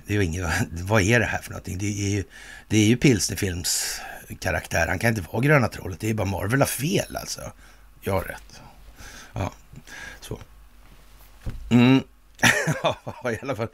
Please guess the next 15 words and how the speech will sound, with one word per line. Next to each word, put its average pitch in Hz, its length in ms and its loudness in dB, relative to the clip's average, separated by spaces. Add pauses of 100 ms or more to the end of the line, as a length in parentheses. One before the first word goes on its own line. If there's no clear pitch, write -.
(100)
Jag 120 140 -6
kan 113 240 4
ha 85 100 -10
rätt 82 220 -14
ibland 95 340 -8
i - 20 -12
alla 80 120 -12
fall. 92 200 -14 (520)
Sådär. 98 500 4
Och, - 460 2
eh, 139 320 8 (120)
det 104 320 -2
här 151 180 6
är 143 80 2
lite 175 280 -2